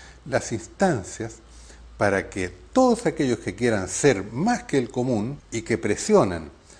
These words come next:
por niveles de enseñanza más elevados para sus hijos, les sean provistos.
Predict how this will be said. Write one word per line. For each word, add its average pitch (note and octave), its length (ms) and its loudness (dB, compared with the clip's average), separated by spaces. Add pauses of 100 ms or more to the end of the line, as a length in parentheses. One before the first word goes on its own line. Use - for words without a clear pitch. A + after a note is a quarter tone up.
(280)
por A2+ 140 4
niveles G#2 520 0
de F#2 100 -6
enseñanza F#2+ 680 -4
más F3 280 0
elevados A#2 540 2 (380)
para A2+ 220 4
sus - 260 -6
hijos, G3 280 -6 (460)
les E3 240 2
sean C#3+ 360 2 (380)
provistos. - 680 -2